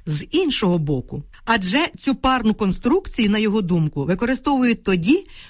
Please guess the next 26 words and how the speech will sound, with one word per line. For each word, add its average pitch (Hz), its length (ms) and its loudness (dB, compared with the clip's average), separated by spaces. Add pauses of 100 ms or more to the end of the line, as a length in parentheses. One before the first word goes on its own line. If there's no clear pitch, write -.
коли 254 200 0
зіставляють 214 840 0
два 202 240 0
факти, 202 540 -4 (260)
двоє 359 320 2
явищ, 185 560 0 (240)
тісно 320 420 0
пов'язані 185 560 0
між 302 180 -2
собою. 180 460 0 (280)
Наявність 196 640 2
одного 156 680 0
передбачає 190 680 0
наявність 233 600 2
другого. 160 520 0 (300)
Подібно 285 420 0
до 196 160 0
того, 175 460 -2 (140)
як 214 180 0
уживають 277 640 0
в 156 80 -2
одній 240 280 2
руці, 180 580 0 (320)
у 285 80 2
другій 175 400 2
руці, 185 460 -6